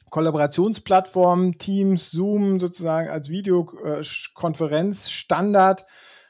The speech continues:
mit dem man von jetzt auf gleich einfach Webinare aufsetzen kannte, o-, äh, konnte man auch vorher schon, aber jetzt hat man viel mehr Leute, die da sozusagen auch jederzeit,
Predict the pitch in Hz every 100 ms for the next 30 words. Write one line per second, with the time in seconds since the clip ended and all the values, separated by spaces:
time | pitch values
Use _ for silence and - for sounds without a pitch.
0 | - 151 170 180 165 165 156 160 165 190
1 | 180 160 160 151 175 175 160 156 151 147
2 | 151 147 143 185 190 - 180 185 180 196
3 | 185 180 180 190 196 202 - 185 - 180
4 | - - 175 _ _ _ _ - 135 123
5 | 143 156 170 151 143 143 - 233 214 151
6 | 151 143 143 151 147 147 151 170 165 156
7 | 196 196 185 165 170 196 180 165 175 160
8 | 165 175 170 165 160 160 156 165 151 165
9 | 175 160 160 156 160